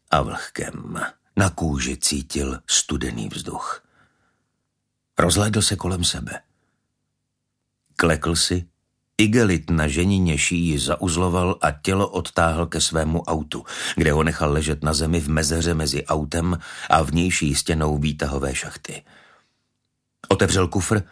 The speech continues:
a její ochablé tělo zvedl. Jednu paží jí zasunul pod nohy a druhou do podpaží, takže vypadal spíš jako ženich, který přenáší svoji nevěstu přes práh.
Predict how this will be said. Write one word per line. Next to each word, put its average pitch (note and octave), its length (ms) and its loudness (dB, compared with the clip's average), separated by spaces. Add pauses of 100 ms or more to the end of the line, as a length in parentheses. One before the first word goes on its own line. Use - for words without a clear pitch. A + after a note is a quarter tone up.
(420)
a F#2 80 4
její G#2+ 340 4
ochablé F2+ 540 2
tělo E2+ 300 0
zvedl. C2 420 -4 (920)
Jednu G2+ 380 4
paží C#2+ 500 0
jí C2+ 80 -2
zasunul C#2 540 0
pod D#2 220 -2
nohy E2+ 420 0
a C#2+ 120 0
druhou D#2 480 0
do C#2+ 160 -2
podpaží, - 720 -6
takže C2 260 -6
vypadal C#2+ 400 0
spíš - 360 0
jako D2 260 -2
ženich, C#2+ 380 -2
který C#2 300 -2
přenáší D2+ 680 -2
svoji C#2 320 -4
nevěstu D2+ 540 -2 (160)
přes - 320 0
práh. - 640 -10